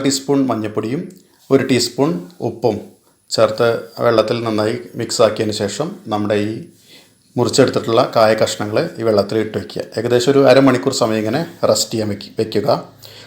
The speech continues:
അതിനുശേഷം നമ്മളിതിൻ്റെ വെള്ളം വാർക്കാനായിട്ട് ഒരു ഡ്രെയിനറിലിട്ട് കൊണ്ട് വെള്ളം വാർത്ത് മാറ്റി വയ്ക്കുക. നമ്മുടെ വീഡിയോസൊക്കെ ഇഷ്ടപ്പെടുന്നുണ്ടെങ്കിൽ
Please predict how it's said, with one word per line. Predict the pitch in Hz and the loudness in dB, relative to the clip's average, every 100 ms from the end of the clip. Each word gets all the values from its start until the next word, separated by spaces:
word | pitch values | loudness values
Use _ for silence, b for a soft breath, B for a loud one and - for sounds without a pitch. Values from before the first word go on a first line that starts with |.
| B | B
അതിനുശേഷം | 127 135 143 135 143 | 2 4 6 4 4
നമ്മളിതിൻ്റെ | 135 135 135 147 170 B B B 127 | 4 6 4 2 -2 B B B 2
വെള്ളം | 127 131 127 | 6 8 8
വാർക്കാനായിട്ട് | 113 113 113 110 107 160 202 - b b b _ | 6 4 0 -2 -4 -6 -8 -18 b b b _
ഒരു | 123 123 - - - 123 | -2 -2 -2 -8 -18 2
ഡ്രെയിനറിലിട്ട് | 123 117 110 107 104 110 | 4 6 4 2 0 0
കൊണ്ട് | 107 127 117 | 0 0 2
വെള്ളം | 110 110 | 2 4
വാർത്ത് | 101 101 - 185 - 113 | 2 2 -4 -6 -6 -4
മാറ്റി | 104 - 90 | -4 -4 -8
വയ്ക്കുക. | - 101 - _ _ _ 120 | -6 -10 -10 _ _ _ -8
നമ്മുടെ | 120 117 120 | -4 -2 2
വീഡിയോസൊക്കെ | 117 120 123 - 120 | 6 6 6 2 -2
ഇഷ്ടപ്പെടുന്നുണ്ടെങ്കിൽ | - 135 127 123 113 127 | -2 -2 0 0 0 -2